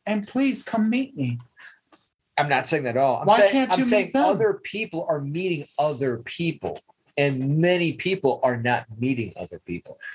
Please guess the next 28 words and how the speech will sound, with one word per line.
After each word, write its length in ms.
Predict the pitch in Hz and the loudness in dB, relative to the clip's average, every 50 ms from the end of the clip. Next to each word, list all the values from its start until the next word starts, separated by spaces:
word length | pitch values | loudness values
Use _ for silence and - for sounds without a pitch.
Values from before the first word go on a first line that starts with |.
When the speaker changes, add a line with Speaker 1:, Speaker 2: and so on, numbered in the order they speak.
| - - | -12 -4
Speaker 2:
Well, 160 | - - 226 | 0 0 2
for 140 | 220 277 254 | 4 4 2
example, 340 | 240 - 254 226 - - 117 | 2 4 2 2 2 2 0
let's 240 | 139 165 160 - - | 0 0 2 0 0
say, 200 | - 196 180 - | 0 0 0 0
let's, 280 | 175 165 160 - - | 0 -2 -2 -4 -4
let's 200 | - 180 170 170 - | -2 -2 -2 -2 -2
go 80 | 185 | 0
to 40 | 170 | 0
your 120 | 139 120 | 0 2
scholars. 560 | 117 - - 131 110 90 - - - - - - 110 | 2 2 4 4 2 2 0 -4 -8 -8 -6 -6 -6
Okay, 260 | 113 - 117 110 110 | -2 -2 -2 0 0
so 340 | 110 - - 131 127 120 120 - - - - - - | 2 2 4 4 4 2 -2 -8 -20 -20 -20 -8 -2
you 120 | 147 151 170 | 2 2 2
have 140 | 160 165 | 2 2
people 340 | - 175 156 156 - 143 131 | 0 -2 -2 0 0 2 4
like 360 | 123 123 123 120 120 120 - | 4 4 4 4 2 0 0
your, 280 | 131 127 120 117 117 110 | 0 0 2 2 2 2
uh, 160 | 110 107 107 | 2 2 0
your 160 | 107 117 117 | -2 -2 -2
Brant, 260 | - 131 127 127 123 - _ _ | 0 0 0 0 -2 -6 _ _
Brant 260 | 131 127 127 120 - | -2 -2 -2 -4 -4
Petrie, 680 | - 135 127 123 120 - 123 117 113 110 110 107 104 104 | -4 -2 -2 -2 -2 -2 -2 0 2 2 2 2 2 2
uh, 200 | 101 98 98 95 | 2 0 0 -2
your 180 | 95 98 101 | -2 -2 -4
John 380 | 98 - - 127 123 120 117 110 | -4 -2 0 0 2 2 0 -2
Bergsma, 840 | - 123 127 127 123 117 110 - - 113 110 107 101 95 92 90 - - - - - _ _ - | 0 2 2 2 2 0 -2 -6 -4 -2 -2 0 0 -2 -4 -6 -10 -14 -20 -20 -20 _ _ -2
um, 560 | 101 110 107 104 95 92 90 87 87 87 85 | 0 2 2 2 2 2 0 -2 -4 -8 -12